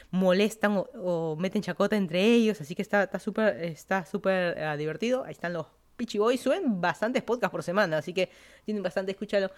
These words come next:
Son medios largos, como de una hora, pero igual, está, la verdad que están entretenidos. A veces son medios tontos, porque, a ver, hay gente entre, ¿qué, qué, cuál serán las edades? Pues entre treinta y cinco y cincuenta, creo, pues entre todos ellos, y hay,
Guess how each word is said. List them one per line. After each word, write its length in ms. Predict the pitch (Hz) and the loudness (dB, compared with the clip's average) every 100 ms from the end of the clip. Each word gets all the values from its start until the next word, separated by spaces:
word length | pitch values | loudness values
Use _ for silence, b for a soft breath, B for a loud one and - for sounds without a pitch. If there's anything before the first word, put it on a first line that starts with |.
| B | B
Son 180 | - 285 | 4 8
medios 180 | 285 220 | 8 8
largos, 380 | 202 247 277 294 | 8 8 6 4
como 160 | 196 | 0
de 60 | 180 | 2
una 180 | 214 208 | 4 6
hora, 300 | 240 311 403 254 | 6 4 0 0
pero 180 | 175 165 | 0 2
igual, 300 | 175 185 185 | 2 2 2
está, 300 | - 208 214 | -2 -4 -2
la 140 | 190 | 0
verdad 200 | 190 302 | 2 2
que 80 | 311 | 2
están 280 | 277 214 208 | 2 2 -2
entretenidos. 540 | 180 170 175 160 151 | -2 -2 -2 -2 4
A 40 | |
veces 160 | 240 330 | 4 4
son 120 | 330 | 2
medios 240 | 294 247 - | 4 2 4
tontos, 460 | 247 254 302 415 - B B B B | 0 4 2 2 -6 B B B B
porque, 720 | 220 208 196 202 190 - 254 | 6 6 4 0 0 -2 0
a 80 | 226 | 4
ver, 180 | 226 196 | 6 6
hay 80 | 208 | 4
gente 640 | 277 262 262 269 285 - _ _ _ _ _ _ | 2 2 4 2 2 -4 _ _ _ _ _ _
entre, 560 | 220 196 180 175 175 170 - | -8 -6 -6 -4 -6 -6 -4
¿qué, 180 | 196 | -4
qué, 220 | - 196 208 | -4 -10 -2
cuál 240 | 240 240 | 0 2
serán 220 | 240 220 | 2 2
las 120 | 226 | 2
edades? 360 | 220 170 123 165 | 2 0 -2 -8
Pues 160 | 156 165 | -10 -8
entre 180 | 165 | -6
treinta 220 | 165 165 165 | -4 -4 0
y 20 | |
cinco 220 | 233 240 | 2 2
y 20 | |
cincuenta, 460 | 226 170 226 214 151 | 2 2 2 4 2
creo, 220 | 151 - | 0 -4
pues 160 | 143 170 | -8 -10
entre 160 | 165 | 0
todos 320 | 185 214 214 | 4 4 4
ellos, 320 | 233 240 190 175 | 6 6 4 2
y 80 | |
hay, 140 | 175 | 0